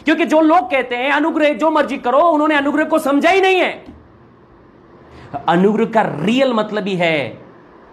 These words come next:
आज्ञाकारिता। अनुग्रह का रियल मतलब ही है कि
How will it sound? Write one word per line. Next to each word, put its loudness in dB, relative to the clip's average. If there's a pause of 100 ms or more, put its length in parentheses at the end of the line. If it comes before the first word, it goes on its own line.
आज्ञाकारिता। -6 (2500)
अनुग्रह 0
का -4
रियल -2
मतलब -6
ही -6
है -8 (800)
कि -14